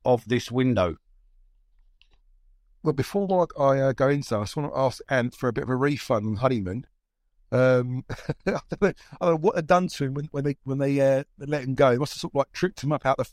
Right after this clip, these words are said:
Speaker 2: out the door or something, because, uh, he's not been the same player for us as he was for them towards the end of last season. But, um, I, it was a bit of an anticlimax, really. I, I was quite happy early this afternoon. Yeah, when you look at, like, likes of Ollie Burke and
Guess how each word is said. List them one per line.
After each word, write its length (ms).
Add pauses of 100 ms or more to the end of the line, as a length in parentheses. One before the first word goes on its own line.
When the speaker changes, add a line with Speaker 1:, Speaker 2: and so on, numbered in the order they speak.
Speaker 2:
out 120
the 80
door 280
or 80
something, 280
because, 320
uh, 180 (400)
he's 100
not 120
been 100
the 60
same 260
player 300
for 160
us 160
as 60
he 60
was 180
for 100
them 180
towards 300
the 40
end 120
of 60
last 260
season. 400 (540)
But, 320
um, 340 (520)
I, 60
it 60 (140)
was 100
a 20
bit 100
of 60
an 60
anticlimax, 760
really. 340
I, 200 (120)
I 100
was 160
quite 380 (240)
happy 440
early 180
this 160
afternoon. 640
Yeah, 140
when 120
you 80
look 160
at, 40
like, 120
likes 260
of 140
Ollie 200
Burke 560
and 200